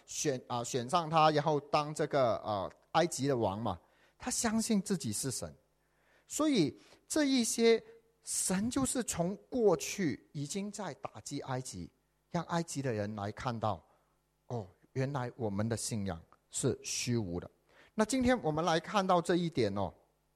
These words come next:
我们也要来看到，就是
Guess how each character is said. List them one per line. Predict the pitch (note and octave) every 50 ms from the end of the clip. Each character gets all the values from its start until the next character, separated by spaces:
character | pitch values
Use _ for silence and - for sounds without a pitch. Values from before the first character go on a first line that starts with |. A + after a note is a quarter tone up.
| _ _ _ _ _ _ _ _ _
我 | - C3+ C#3+
们 | C#3 C#3+ E3 F#3+ G3+
也 | D#3 B2+
要 | D3 D#3 D3 B2
来 | A2+ G2+ F#2+ G2 G#2 G2+ - - - - - _ _ _ _
看 | - - F#3+ E3 D3+
到， | D#3 D3+ C#3+ C3+
就 | - C#3+ C3
是 | - - B2 G#2+ -